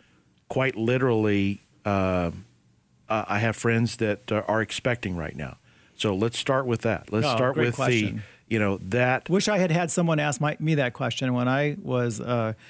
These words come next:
Speaker 2: having children, uh, twenty-two, twenty-three years ago,
Speaker 1: Uh-huh.
Speaker 2: which they didn't. And I was in a position,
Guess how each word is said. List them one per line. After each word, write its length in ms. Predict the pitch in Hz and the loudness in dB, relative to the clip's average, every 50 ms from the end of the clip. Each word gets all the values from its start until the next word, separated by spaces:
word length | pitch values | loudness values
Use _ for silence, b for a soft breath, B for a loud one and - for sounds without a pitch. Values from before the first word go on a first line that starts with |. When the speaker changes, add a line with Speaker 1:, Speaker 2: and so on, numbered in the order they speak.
| B B B | B B B
Speaker 2:
having 260 | - 147 127 135 131 | -2 -2 0 2 0
children, 560 | 117 - 135 127 127 117 123 123 120 123 123 - | 0 0 0 0 0 0 0 0 0 0 -2 -2
uh, 100 | - 123 | -4 -6
twenty-two, 580 | 120 - - 143 135 131 131 - - 135 123 120 | -6 -4 -4 -2 -2 -2 -2 -2 -2 -2 -2 -2
twenty-three 420 | - 135 131 123 120 - 127 123 | -2 -2 -2 -2 -2 -2 -2 -2
years 280 | 120 123 135 151 156 135 | 0 0 2 0 0 0
ago, 360 | 127 120 117 107 104 110 113 117 | -2 -4 -4 -4 -4 -2 0 0
Speaker 1:
Uh-huh. 300 | 101 98 101 101 101 101 | 2 2 2 2 2 0
Speaker 2:
which 180 | 139 - - | 0 -2 -2
they 140 | - 127 123 | -2 -2 -2
didn't. 500 | 120 131 135 120 113 117 120 135 127 - | 0 0 -2 0 -2 -2 -2 -4 -4 -6
And 280 | - 120 123 120 117 120 | -4 -4 -2 0 0 0
I 60 | 123 | 0
was 160 | 123 127 113 | 0 0 0
in 100 | 131 135 | 0 0
a 60 | 127 110 | -2 -2
position, 640 | - 123 120 135 127 - - 131 120 123 127 117 | -2 -2 -2 -2 -2 -2 -2 -2 -2 -2 -2 -4